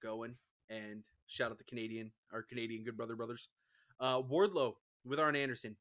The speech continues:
Alrighty, beat the hell out of this guy. Uh, Arn said the N F L draft's happening tomorrow. Wardlow would be a blue chip number one pick. Eh, a year ago, I'd agree with that.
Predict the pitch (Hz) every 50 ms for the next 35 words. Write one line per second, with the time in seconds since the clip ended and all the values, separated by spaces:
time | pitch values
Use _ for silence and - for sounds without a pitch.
0 | 101 113 120 120 117 113 - 135 135 131 135 123 127 127 123 120 120 120 117 117
1 | - - - 120 117 113 113 113 110 107 110 _ _ _ _ _ _ _ _ _
2 | _ _ _ _ _ _ _ - 110 110 110 110 110 - _ - 123 123 123 123
3 | 117 - - 120 113 110 117 117 117 117 - 117 107 - 127 123 123 120 - 131
4 | 117 113 123 120 120 120 120 120 120 120 117 117 123 123 120 117 120 120 117 117
5 | 113 123 120 117 120 - 123 127 123 - - - 127 123 - _ _ _ _ -
6 | 123 127 127 123 123 120 123 117 120 - 139 131 131 - - _ _ _ _ -
7 | - - _ _ _ - 480 508 539 539 539 494 285 220 220 214 190 180 160 139
8 | 143 151 156 - _ _ - 147 143 123 113 120 120 113 - 117 120 135 -